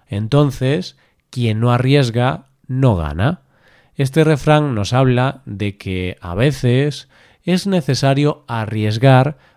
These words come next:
para conseguir algo que se desea, incluso si ese deseo u objetivo es difícil. Este trabajador podría haberse quedado en su país, en su zona de confort,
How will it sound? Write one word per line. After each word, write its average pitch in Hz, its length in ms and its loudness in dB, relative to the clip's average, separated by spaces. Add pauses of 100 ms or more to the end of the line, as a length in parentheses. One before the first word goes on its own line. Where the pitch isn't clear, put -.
para 143 260 -2
conseguir 139 680 -2
algo 135 520 0
que 98 140 -10
se 87 160 -12
desea, 139 560 -2 (640)
incluso 156 680 2
si - 160 -2
ese 151 160 0
deseo 139 640 0
u 127 60 -2
objetivo 135 640 0
es 123 120 -2
difícil. 95 720 -10 (580)
Este 139 260 -4
trabajador 117 760 0
podría 123 340 0
haberse 127 320 -2
quedado 110 400 -4
en 107 80 -6
su 92 220 -12
país, 139 720 0 (280)
en 101 160 -10
su 101 140 -10
zona 110 300 -4
de 104 140 -4
confort, 131 960 0